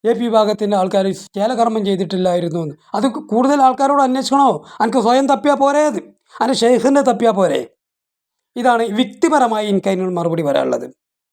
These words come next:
കേട്ടോ. ആശയപരമായുള്ള ഇൻഷാ അല്ലാഹ് നമ്മൾ വേറെ പറയും.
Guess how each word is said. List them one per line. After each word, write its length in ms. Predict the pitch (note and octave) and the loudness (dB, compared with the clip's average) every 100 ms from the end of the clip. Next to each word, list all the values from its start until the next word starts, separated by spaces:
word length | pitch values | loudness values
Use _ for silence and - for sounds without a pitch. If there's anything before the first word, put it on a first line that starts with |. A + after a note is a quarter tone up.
| _ _ | _ _
കേട്ടോ. 220 | A#3 A3 D3 A2+ _ _ _ _ | -4 -2 -2 -4 _ _ _ _
ആശയപരമായുള്ള 800 | - B3 C#4+ C4+ B3+ B3 A#3+ A#3 | -2 2 2 2 2 2 2 2
ഇൻഷാ 280 | A#3 G#3+ A#3 | 0 0 0
അല്ലാഹ് 200 | A3+ A3+ | 0 0
നമ്മൾ 140 | A3 | 0
വേറെ 240 | A3 A#3 A#3+ | 2 2 2
പറയും. 280 | G3 D3+ | 0 -2